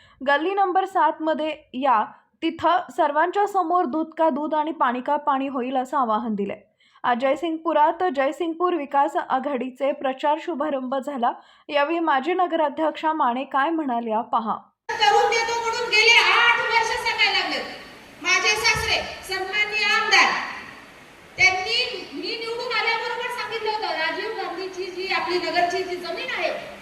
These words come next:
Speaker 2: ती बापूंच्या एका संस्थेच्या नावाने आहे, ती पूर्णच्या पूर्ण जमीन घ्या आणि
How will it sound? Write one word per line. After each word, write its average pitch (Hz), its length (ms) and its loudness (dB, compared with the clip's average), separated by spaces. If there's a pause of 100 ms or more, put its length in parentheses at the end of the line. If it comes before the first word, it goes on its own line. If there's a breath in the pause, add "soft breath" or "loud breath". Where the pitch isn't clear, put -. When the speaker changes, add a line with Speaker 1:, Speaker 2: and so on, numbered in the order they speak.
(360)
Speaker 2:
ती 427 340 0
बापूंच्या 370 680 0
एका 339 160 -2
संस्थेच्या 330 540 -4
नावाने 269 380 -2
आहे, - 480 -4 (800)
ती 370 60 -4
पूर्णच्या 427 680 0 (100)
पूर्ण 440 260 2 (160)
जमीन 381 380 2
घ्या 370 240 4 (840)
आणि 302 140 -6